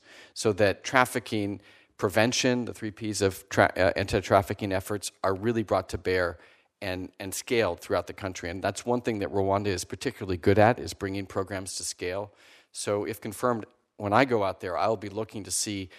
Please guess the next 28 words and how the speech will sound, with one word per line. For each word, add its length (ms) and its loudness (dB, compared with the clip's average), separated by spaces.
to 100 -12
what 220 -2
degree 520 -4
that 280 -2
the 60 -4
one-stop 540 0
shops 420 0
for 200 -4
people 560 -2
who 120 -8
are 80 -4
seeking 400 -4
protection 760 -6
get 180 4
it, 320 2
to 100 -2
see 180 2
what 220 0
their 100 4
needs 380 2
are, 160 6
because 320 0
offering 440 6
protection 680 -2
to 80 -10
victims 440 -6
of 80 -6
trafficking 680 -2